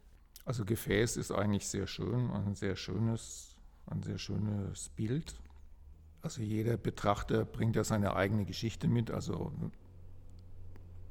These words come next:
wenn er sich eine Buto-Veranstaltung anschaut, auch wenn er sich ein Bild anschaut,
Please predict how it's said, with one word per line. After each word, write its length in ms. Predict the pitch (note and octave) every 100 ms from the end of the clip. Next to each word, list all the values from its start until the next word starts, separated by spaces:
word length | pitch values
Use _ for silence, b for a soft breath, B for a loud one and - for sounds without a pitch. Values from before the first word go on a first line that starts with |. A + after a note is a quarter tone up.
| - - A#2 - - - -
wenn 160 | A2
er 100 | G#2
sich 200 | G2+ -
eine 180 | G2+ G2
Buto-Veranstaltung 1400 | F#2+ A#2+ A2+ A2+ G#2 A2 - - A2 G#2 - G2+ G#2 G2
anschaut, 640 | - - A#2 A2+ G#2 G#2+ - - - - - - - -
auch 240 | G#2+ A2
wenn 120 | G#2
er 80 | G#2+
sich 220 | G2+ G#2+
ein 160 | G2 G2
Bild 300 | G2+ A#2 B2+
anschaut, 640 | - A#2 - A2 A#2 A2+